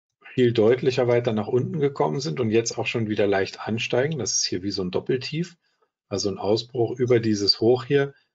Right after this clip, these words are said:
Das wäre eine Bestätigung für dieses kleine Doppeltief. Und der Ausbruch über dieses Hoch, der würde hier auch parallel laufen mit dem Ausbruch aus der Wolke. Gefällt mir auch gut. Und wenn es dann sich weiter nach oben entwickelt,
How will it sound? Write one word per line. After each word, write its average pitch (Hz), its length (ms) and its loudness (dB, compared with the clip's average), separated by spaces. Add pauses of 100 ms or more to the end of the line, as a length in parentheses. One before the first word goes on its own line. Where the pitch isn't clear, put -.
(140)
Das 107 240 0
wäre 110 480 2
eine 104 160 -2
Bestätigung 131 680 0
für 113 260 -2
dieses 101 360 -4
kleine 95 320 -4
Doppeltief. 147 640 -2 (420)
Und 107 160 -4
der 101 120 -2
Ausbruch 127 500 0
über 123 180 4
dieses 104 380 -2
Hoch, 165 380 2 (380)
der 101 160 -4
würde 147 340 4
hier 151 240 -2
auch 123 160 -2
parallel 123 460 2
laufen 127 300 2
mit 120 140 0
dem 120 120 0
Ausbruch 107 380 -2
aus 107 180 -2
der 92 140 -2
Wolke. 95 320 -2
Gefällt 120 400 0
mir 110 160 -4
auch 110 260 0
gut. - 300 -16
Und 90 160 -16
wenn 120 180 2
es 156 140 0
dann 143 320 -4 (300)
sich 123 260 0
weiter 123 260 2
nach 123 160 -2
oben 117 320 0
entwickelt, 120 540 0